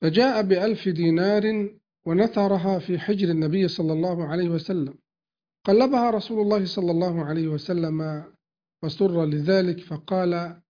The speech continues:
"ما ضر عثمان ما فعل بعد اليوم". كان المسلمون يستقون الماء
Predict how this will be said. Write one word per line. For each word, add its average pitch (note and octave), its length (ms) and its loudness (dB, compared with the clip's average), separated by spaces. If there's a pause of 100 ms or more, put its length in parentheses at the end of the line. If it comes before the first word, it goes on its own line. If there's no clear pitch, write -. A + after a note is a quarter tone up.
(380)
"ما D#3+ 200 0
ضر A3+ 300 0
عثمان F#3 920 -2 (180)
ما F3 280 -2
فعل E3+ 760 -4
بعد D#3 320 -4
اليوم". C#3 380 -4 (1000)
كان C4+ 240 4
المسلمون A#3 1040 2 (580)
يستقون F3+ 680 0
الماء G3 580 0